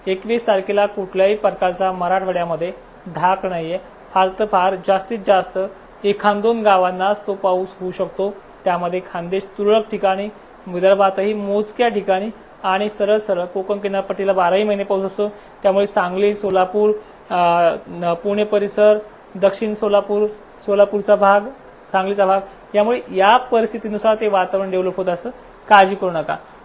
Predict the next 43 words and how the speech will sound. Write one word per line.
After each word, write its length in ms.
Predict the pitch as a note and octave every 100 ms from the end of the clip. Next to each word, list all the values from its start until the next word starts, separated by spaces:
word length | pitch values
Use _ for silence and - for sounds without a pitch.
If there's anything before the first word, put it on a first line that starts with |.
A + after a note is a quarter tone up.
| F#3+
मला 160 | G3+
ह्या 100 | G#3+
पाठीमागच्या 540 | A3 G#3+ A3 G#3+ G#3+ A3
नकाशावरती 500 | G3+ G3+ A3 G#3 G#3+
तुम्हाला 300 | G#3 G3+ G3
तो 120 | G#3
व्हिडिओ 220 | F#3+ G3
मी 120 | G3+
पण 200 | G3+ G#3+
प्रोव्हाइड 300 | G#3 G3 G3
करणार 280 | F#3+ G3 F3+
आहे, 220 | E3+ G3 A3+ - - -
त्यामध्ये 320 | F#3+ G3 G#3+
काय 420 | G#3+ G#3 G3 G#3+
बोलायचं 440 | G3+ G3 G3+ G#3 G3+
ते 40 | G3+
पण 160 | G#3
सांगितलं 460 | G3+ G3 F3+ F3+ F3+
जाईल, 520 | F3+ G3+ G3+ - -
त्यामुळे 200 | G3+ G3+ -
आता 300 | F3 F3+ A#3+
कमेंट 300 | A#3+ A#3 A3+
घेत 120 | G#3+ G#3
बसलो 360 | G3+ - E3+
तर 160 | - F#3+
ते 120 | G3+ G3+
नेमकी 440 | G3 F3+ - A3 G#3+ - - -
पुन्हा 180 | A#3 A3
दुसऱ्याचा 280 | A3 A3 A3+
तोच 140 | B3 -
प्रश्न 260 | A3 G#3+
येऊन 160 | G3 F#3
जातोय. 260 | E3 D#3 D#3+ -
ठीक 120 | A#3+ B3+
आहे, 80 | A3 - - - - - - - - - - - F#3
पाऊस 280 | G3 A3+ A#3+
नाही 140 | A#3
मित्र 160 | A3 G#3
आता 240 | G#3 G#3+
सध्या, 340 | G#3+ F#3 F3+ D#3 - - F#3+
कळीचे 440 | F#3 F#3+ G3+ G3
परिसर 280 | G3 F#3 F#3
बघा. 140 | E3+